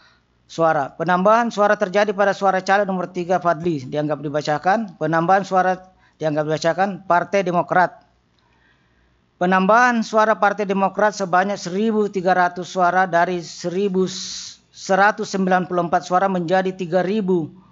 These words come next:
dua puluh lima suara dengan rincian sebagai berikut yang dibacakan. Distrik Kemaca-, distrik, eh, Kecamatan Kepulauan Ambai,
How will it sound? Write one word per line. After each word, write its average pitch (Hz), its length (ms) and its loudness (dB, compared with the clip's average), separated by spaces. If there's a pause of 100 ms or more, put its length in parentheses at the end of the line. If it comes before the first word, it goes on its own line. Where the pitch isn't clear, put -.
(640)
dua 175 320 0
puluh 185 240 -4
lima 185 240 0
suara 185 320 2
dengan 185 240 -2
rincian 175 400 -2
sebagai 165 240 -4
berikut 180 400 -2
yang 170 320 -2
dibacakan. 165 800 -2 (560)
Distrik 196 400 -4
Kemaca-, 196 480 -2 (320)
distrik, 226 640 -4
eh, 175 160 -4
Kecamatan 196 640 0
Kepulauan 190 720 2
Ambai, 175 480 0